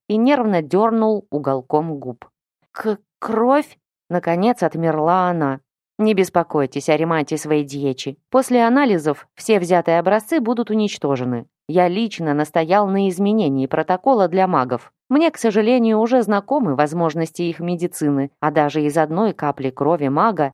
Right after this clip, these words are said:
можно сделать оружие". Тут Мортистик пристально взглянул на Кэлла. "Так что прошу вас всех запомнить, у магов забор крови допускается строго под заклинанием "Фейервёстик" с отложкой на один час.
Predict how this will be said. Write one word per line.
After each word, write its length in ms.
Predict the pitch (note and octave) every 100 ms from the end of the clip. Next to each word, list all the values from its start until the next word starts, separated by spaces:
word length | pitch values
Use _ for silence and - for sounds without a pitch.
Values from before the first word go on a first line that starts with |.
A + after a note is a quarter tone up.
| -
можно 360 | D#4 B3 G#3+
сделать 460 | G3 C3+ D3+ E3+ G3
оружие". 560 | B3 C#4 C4 C3+ B2 - _ _
Тут 220 | - D#4 B3+
Мортистик 760 | G#3 A3+ - G#3+ - G#3 G#3+ -
пристально 540 | B3 D#4 - A#3+ A3
взглянул 760 | F#3 D3+ D3+ D3 D#3 A3 B3
на 140 | G3+ F3
Кэлла. 480 | - C3 A#2+ A2 - _ _ -
"Так 160 | D3
что 180 | - D#3+
прошу 340 | D3+ D#3+ E3+ E3
вас 220 | D#3 D3+
всех 380 | - B3 G#3 -
запомнить, 720 | D3 F#3 G#3 B3 D#3+ B2+ - - -
у 120 | A3
магов 540 | G#3 B3+ C#4 C#3+ - _ -
забор 400 | D#3 F#3 G3 G3+
крови 320 | A3+ B3+ D#3+
допускается 680 | D3+ E3 - E3 E3 D#3+ F3+
строго 420 | - A#3 C4+ C#4
под 220 | G3 E3
заклинанием 720 | E3 E3 E3 D#3+ E3+ G3+ A3 G#3+
"Фейервёстик" 1040 | - F#3 F3+ F#3 F3+ A#3+ G#3 - C#3 - - _ _
с 120 | -
отложкой 640 | G#3+ G#3 G#3+ B3+ - - D3
на 160 | D#3 D#3+
один 320 | E3 B3 B3
час. 420 | - C#3 B2 -